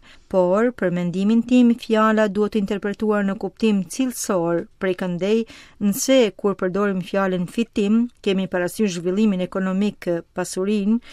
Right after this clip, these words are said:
kjo ka kuptim vetëm se përmes saj realizojmë solidaritetin, realizojmë ndarjen e drejtë të ndershme të të mirave materiale. Por nëse me këtë fjalë kuptojmë realizimin e vetvetes,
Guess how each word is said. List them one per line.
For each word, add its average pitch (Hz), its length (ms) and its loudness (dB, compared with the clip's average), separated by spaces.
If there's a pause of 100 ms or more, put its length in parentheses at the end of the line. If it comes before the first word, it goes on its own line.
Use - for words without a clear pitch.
kjo 262 220 2
ka 247 160 2
kuptim 240 480 0
vetëm 277 400 0
se 196 240 -4
përmes 190 400 -4
saj 240 340 0
realizojmë 202 840 0
solidaritetin, 185 960 -2 (280)
realizojmë 220 680 4
ndarjen 247 380 4
e - 20 2
drejtë 214 400 0
të 196 360 -4
ndershme 202 680 0
të 202 120 -10
të 185 120 -2
mirave 190 400 2
materiale. 175 800 -2 (360)
Por 196 280 2
nëse 196 340 0 (200)
me 180 160 -4
këtë 180 260 -4
fjalë 190 380 -2
kuptojmë 185 480 -2
realizimin 185 560 -2
e 185 80 0
vetvetes, 202 600 -2